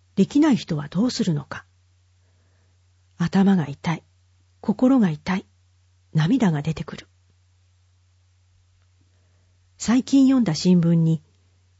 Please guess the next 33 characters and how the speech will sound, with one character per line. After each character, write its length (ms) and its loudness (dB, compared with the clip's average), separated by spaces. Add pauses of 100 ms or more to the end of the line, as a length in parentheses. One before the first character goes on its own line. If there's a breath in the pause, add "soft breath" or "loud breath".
(120)
デ 140 2
ン 80 2
マ 140 2
ー 40 -4
ク 80 -4
で 140 -2
は 180 -8 (720)
男 200 2
性 200 2
の 160 4
老 160 2
人 240 0
が 180 0 (280)
精 260 0
神 240 -2
不 180 0
安 140 4
定 180 0
に 100 -4
な 120 -2
っ 80 -6
た 100 -8
と 140 -14
き、 180 -20 (760)
売 220 0
春 240 0
婦 160 -4
を 60 -2
連 220 -2
れ 20 -4
て 140 -4
き 80 -20
て 220 -12